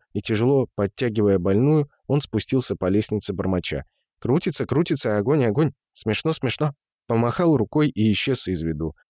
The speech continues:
но его голос еще доносился снизу из лестничного проема. «Горит, горит, горит!» О том, что ящерицын хвост, извиваясь, выскочил из лампы и упал на растрепанную тетрадь Фарада,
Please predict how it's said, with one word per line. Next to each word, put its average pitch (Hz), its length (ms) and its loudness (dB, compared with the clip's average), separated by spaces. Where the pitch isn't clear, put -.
но 107 120 0
его 127 200 2
голос 151 360 2
еще 135 280 0
доносился 131 600 0
снизу 135 440 0
из 113 160 2
лестничного 104 640 2
проема. 87 560 -2
«Горит, 120 300 2
горит, 135 280 0
горит!» 127 320 0
О 95 120 -4
том, 165 200 2
что 147 160 -2
ящерицын 131 720 0
хвост, 131 400 0
извиваясь, 110 720 2
выскочил 101 680 0
из 90 140 0
лампы 107 380 0
и 87 40 2
упал 113 400 0
на 92 200 -2
растрепанную 98 680 -2
тетрадь 107 420 -2
Фарада, 131 520 -2